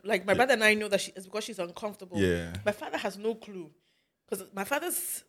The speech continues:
Speaker 1: you know, we need to be in Ibadan 'cause
Speaker 2: Yeah.
Speaker 1: tomorrow is a festivity, so
Speaker 2: Yeah.
Speaker 1: we need to be there.
Speaker 2: Yeah.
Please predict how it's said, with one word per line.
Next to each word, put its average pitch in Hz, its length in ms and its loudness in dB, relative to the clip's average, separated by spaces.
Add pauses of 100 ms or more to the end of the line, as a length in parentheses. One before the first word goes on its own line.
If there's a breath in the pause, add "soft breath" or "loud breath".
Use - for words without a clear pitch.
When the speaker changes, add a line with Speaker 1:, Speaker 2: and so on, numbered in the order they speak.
(120)
Speaker 1:
you 277 100 -8
know, 202 200 4
we 196 180 -10
need 302 180 -12
to 247 100 -14
be 226 140 -6
in 208 80 -6
Ibadan 190 420 -2
'cause 180 180 0
Speaker 2:
Yeah. 180 60 2
Speaker 1:
tomorrow 226 340 4
is 196 180 0
a 185 120 6
festivity, 214 680 -10
so 92 60 4
Speaker 2:
Yeah. 87 100 6
Speaker 1:
we 82 100 2
need 247 200 -8
to 220 80 -10
be 214 160 -10
there. 156 280 6
Speaker 2:
Yeah. 85 440 4